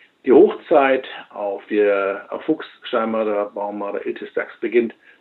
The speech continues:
dann ungefähr um den zehnten November. Bis zu diesem Zeitpunkt müssen wirklich alle Fallen absolut sauber funktionieren, die Pässe müssen gefegt sein und, und, und. Ähm,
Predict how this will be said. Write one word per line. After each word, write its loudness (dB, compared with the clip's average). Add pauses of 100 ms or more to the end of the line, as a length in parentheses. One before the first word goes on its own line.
(140)
dann 2
ungefähr 2
um -4
den -4
zehnten -2 (220)
November. 4 (1200)
Bis 4
zu -4
diesem -4
Zeitpunkt -10
müssen -2
wirklich -4
alle -2 (120)
Fallen -4
absolut -6
sauber 0
funktionieren, -4
die -6
Pässe -12
müssen -12
gefegt -8
sein -2
und, -8
und, -6
und. -10 (680)
Ähm, -2